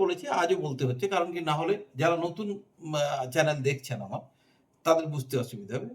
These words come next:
তো সেই জন্য বলছি, দশাপতি is the prime minister। আমার সব ঘর দেখার দরকার নেই, আমাকে শুধু সেইটুকু দেখতে হবে যে আমার রানিং দশা যেটা চলছে, অর্থাৎ আমার এখন যে মহাদশা বা অন্তর্দশা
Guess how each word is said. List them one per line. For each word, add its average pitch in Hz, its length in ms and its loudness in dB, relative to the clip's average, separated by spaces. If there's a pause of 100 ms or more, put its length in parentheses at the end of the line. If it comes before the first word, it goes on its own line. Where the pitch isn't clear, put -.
(100)
তো 180 140 -4
সেই 165 140 -2
জন্য 180 140 6 (120)
বলছি, 170 220 0 (260)
দশাপতি 202 500 -2 (180)
is 143 120 -4
the 208 160 2
prime 120 240 -4
minister। - 320 -20 (1120)
আমার 226 280 8
সব 196 140 8 (100)
ঘর 220 100 4 (100)
দেখার 214 300 4
দরকার 202 320 4
নেই, 247 100 -2 (460)
আমাকে 196 240 2 (100)
শুধু 233 140 -2 (100)
সেইটুকু 190 400 2
দেখতে 123 220 -2
হবে 123 220 -4
যে 196 60 4 (160)
আমার 214 180 6 (120)
রানিং 214 240 6 (120)
দশা 202 200 4 (100)
যেটা 131 260 4
চলছে, - 260 -16 (400)
অর্থাৎ - 280 2 (460)
আমার 202 260 4 (180)
এখন 226 160 0 (100)
যে 214 140 2
মহাদশা 196 460 2
বা 202 140 2
অন্তর্দশা 165 420 -4